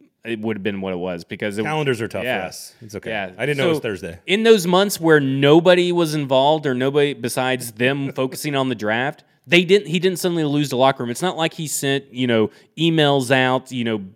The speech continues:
Speaker 1: pissing all over, you know, all these, uh,
Speaker 2: I don't know.
Speaker 1: players.
Speaker 2: I don't know. He did some public events that were controversial in
Speaker 1: I guess
Speaker 2: town.
Speaker 1: so.
Speaker 2: <laughs> Destroyed
Speaker 1: I don't,
Speaker 2: the
Speaker 1: I don't know.
Speaker 2: culture
Speaker 1: I
Speaker 2: of the
Speaker 1: think this is
Speaker 2: locker room.
Speaker 1: just, it,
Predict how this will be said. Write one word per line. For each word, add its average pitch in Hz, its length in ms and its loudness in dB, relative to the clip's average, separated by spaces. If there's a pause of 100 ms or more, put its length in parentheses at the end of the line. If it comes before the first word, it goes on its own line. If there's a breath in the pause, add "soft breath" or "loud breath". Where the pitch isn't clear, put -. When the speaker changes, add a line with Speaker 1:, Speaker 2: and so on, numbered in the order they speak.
(120)
Speaker 1:
pissing 135 460 -6
all 131 260 2
over, 123 560 0
you 113 140 -4
know, 104 300 0
all 117 180 0
these, 110 260 -4
uh, 107 220 0
Speaker 2:
I 107 80 -6
don't - 100 -2
know. 151 280 0
Speaker 1:
players. 104 80 -8
Speaker 2:
I - 20 -4
don't 123 100 -4
know. 143 80 -2
He 123 80 0
did 110 140 -4
some 117 180 -8
public 123 340 -8
events 143 360 -8
that 95 120 -12
were 104 80 -10
controversial 110 640 -4
in 107 80 -2
Speaker 1:
I - 120 -10
guess - 240 -2
Speaker 2:
town. 247 160 0
Speaker 1:
so. 131 200 -2
Speaker 2:
<laughs> - 720 -8
Destroyed 156 220 -6
Speaker 1:
I 165 40 0
don't, 175 240 0
Speaker 2:
the 170 60 0
Speaker 1:
I 202 40 4
don't 170 200 2
know. 139 60 -4
Speaker 2:
culture 135 100 2
Speaker 1:
I 156 80 6
Speaker 2:
of 175 40 2
the - 40 -4
Speaker 1:
think 180 160 -4
this 170 120 -2
is 135 100 -10
Speaker 2:
locker 139 80 -6
room. 139 80 -2
Speaker 1:
just, 123 160 -8
it, 120 200 -8